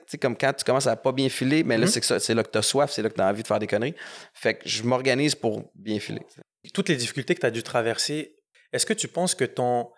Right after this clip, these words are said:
Speaker 2: parcours dans le sport et le fait que t'aies, t'as dû travailler fort pour arriver où est-ce que t'es arrivé dans le sport a pu te préparer à traverser des épreuves
Speaker 1: Ouais.
Speaker 2: comme ça ?
Speaker 1: Absolument. Euh, c'est une super bonne question, puis la, la réponse, c'est oui. Puis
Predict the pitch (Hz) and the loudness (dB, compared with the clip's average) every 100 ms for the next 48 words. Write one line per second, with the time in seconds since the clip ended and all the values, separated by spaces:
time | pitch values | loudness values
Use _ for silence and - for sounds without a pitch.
0 | _ - 131 - 160 131 117 110 - 131 | _ -4 -4 -2 0 2 4 2 2 2
1 | 127 104 - _ _ - 123 120 127 120 | 2 0 -14 _ _ -8 -2 -2 0 0
2 | - 156 - 131 131 120 113 - 127 117 | 0 -2 -2 -4 -2 -2 -2 -2 0 2
3 | 113 143 - 135 110 110 107 131 117 127 | 2 -2 -2 -4 -2 -2 0 0 0 -2
4 | - 123 113 113 113 110 - - - - | -4 -2 -2 0 -2 -4 -4 -10 -10 -16
5 | - - - 123 - - 135 - 135 123 | -20 -20 -6 -6 -4 -4 -4 0 0 2
6 | 127 175 156 135 131 135 127 123 - 131 | 2 0 0 -2 -2 -4 -2 -2 2 4
7 | 139 123 165 226 _ _ _ - - 147 | 4 2 0 -2 _ _ _ -6 0 2
8 | 135 - - - - - 107 101 101 - | 2 -2 -18 -20 -16 0 4 6 4 2
9 | - 120 - 143 143 151 127 165 175 120 | -2 -2 2 2 2 2 2 2 0 0
10 | - 104 104 113 - 90 - 117 185 - | 0 2 2 0 0 0 2 2 0 0
11 | 120 | -2